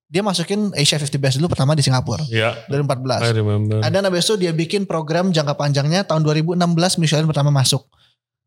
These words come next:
Speaker 1: And then sekarang kayak lo bilang, sekarang
Speaker 2: Iya.
Speaker 1: all around. Orang ke Singapura mau ke hawker centernya udah tradisional
Speaker 2: Iya.
Speaker 1: sampai yang high endnya ada.
Speaker 2: Iya.
Speaker 1: Gitu. Nah, itu yang gue rasa bisa kita lakukan sebetulnya.
Speaker 2: Hmm.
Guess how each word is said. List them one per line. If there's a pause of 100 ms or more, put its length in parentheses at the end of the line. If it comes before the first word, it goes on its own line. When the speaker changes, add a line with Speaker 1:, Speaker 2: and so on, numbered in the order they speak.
(240)
Speaker 1:
And
then
sekarang
kayak
lo
bilang,
sekarang
Speaker 2:
Iya.
Speaker 1:
all
around. (380)
Orang
ke
Singapura
mau
ke
hawker
centernya
udah
tradisional
Speaker 2:
Iya.
Speaker 1:
sampai
yang
high
endnya
ada. (440)
Speaker 2:
Iya.
Speaker 1:
Gitu.
Nah, (300)
itu
yang
gue
rasa
bisa
kita
lakukan
sebetulnya.
Speaker 2:
Hmm.